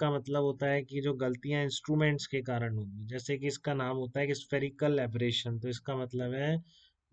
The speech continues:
due to violation of paraxial approximation। तो बस इतना, इतना ही ध्यान कर रहे हैं, इसकी calculation कुछ नहीं करा रहा हूँ, कोई मतलब नहीं है। इसका एक बार कुछ पूछा गया, एक बार archive में कुछ है ऐसा क्वेश्चन, इसका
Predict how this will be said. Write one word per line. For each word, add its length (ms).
due 220
to 80
violation 760
of 180
paraxial 720
approximation। 920
तो 80
बस 120
इतना, 260
इतना 240
ही 80
ध्यान 280
कर 80
रहे 80
हैं, 60
इसकी 140
calculation 560
कुछ 240
नहीं 100
करा 180
रहा 100
हूँ, 180
कोई 120
मतलब 340
नहीं 160
है। 80
इसका 260
एक 160
बार 140
कुछ 200
पूछा 300
गया, 180
एक 80
बार 120
archive 380
में 100
कुछ 200
है 120
ऐसा 180
क्वेश्चन, 420
इसका 240